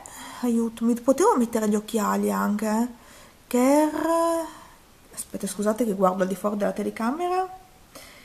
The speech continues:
Kerry Stitches, Rita Louise Anderson. Ciao Rita. <laughs> Bello,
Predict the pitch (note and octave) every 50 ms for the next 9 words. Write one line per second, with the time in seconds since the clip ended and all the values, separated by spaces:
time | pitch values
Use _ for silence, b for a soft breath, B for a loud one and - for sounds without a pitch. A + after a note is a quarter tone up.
0 | B B B B - C4+ C#4 D4+ D#4 E4 D#4 - - D#4 D#4 - - - - A4
1 | B4 - - - F#3+ G3+ - - - - - - - - - A#3 A3 A3+ C4 D4+
2 | D4+ - E4 C#4+ A#3+ A3+ A3 A#3 C4 C#4+ - - - - C4+ D#4 D#4+ C#4 A3 G#3
3 | G3+ - - - G3+ F#3+ F#3+ F#3+ F#3+ G3 G3 F#3+ F#3+ G3 - - - - - -
4 | - - - - - - F4 G4+ G4+ F#4 - G3+ G3+ - - G#3+ G#3 - - -
5 | A3 - B3+ A3+ A#3+ - - B B B B B B B B B B B B B
6 | B B - - - - - - _ - - - - - - - - - - -
7 | - - - - - - - - - - - - G3+ G3+ E3+ E3 F3 F3+ F#3+ F#3+
8 | F#3+ F#3 F#3+